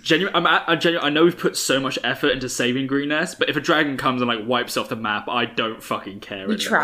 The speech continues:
Speaker 2: tried.
Speaker 1: <laughs>
Speaker 2: We tried.
Speaker 1: I really, <laughs> like, we, we did, we did the, we did the best we can. We were treated like shit quite a lot.
Speaker 2: They were nice
Speaker 1: We've
Speaker 2: to
Speaker 1: done
Speaker 2: us last time. They gave us, we had a small feast. Um,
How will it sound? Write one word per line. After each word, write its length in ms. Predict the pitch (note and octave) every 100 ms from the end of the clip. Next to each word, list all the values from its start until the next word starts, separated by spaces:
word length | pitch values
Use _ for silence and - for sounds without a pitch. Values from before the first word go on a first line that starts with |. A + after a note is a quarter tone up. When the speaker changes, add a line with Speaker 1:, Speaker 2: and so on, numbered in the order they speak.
| C#3+
Speaker 2:
tried. 580 | F4 F4 - G4 - G4
Speaker 1:
<laughs> 80 | G4+
Speaker 2:
We 100 | A3+
tried. 400 | - E4+ G3 D#3 D3
Speaker 1:
I 20 |
really, 340 | F3 G3 F3+ - - - -
<laughs> 360 | - B3 C#4 B3+
like, 220 | F3+ F3
we, 140 | F#3+
we 180 | F3+ F3
did, 200 | E3 F#3+
we 120 | D#3+ C#3+
did 180 | D#3+ D3+
the, 120 | C3
we 80 | C#3
did 180 | B2+ D3
the 60 | B2+
best 240 | A#2+ A#2
we 60 | A2+
can. 300 | A#2+ G#2+ A2
We 80 | A2+
were 60 | C3+
treated 300 | G3+ F3 D3+
like 180 | C3
shit 340 | - - A2+ -
quite 220 | B2+ A2
a 40 |
lot. 440 | G2+ G2+ G2+ - - - - - - _ _ _ _ -
Speaker 2:
They 100 | G4
were 160 | A4+ F4
nice 100 | A#3
Speaker 1:
We've 80 | -
Speaker 2:
to 60 |
Speaker 1:
done 120 | D#3 C#3
Speaker 2:
us 260 | - - -
last 320 | F#3+ D#3 D3+
time. 320 | - A#2+ F#2 -
They 120 | G3
gave 160 | G3+ G3
us, 280 | G3 - -
we 100 | G3
had 80 | G3+
a 120 | G#3 -
small 340 | - G3+ F#3
feast. 680 | F#3+ F3+ F#3 - - - - _ _ _ _ _
Um, 420 | F3 D3 B2+ D#3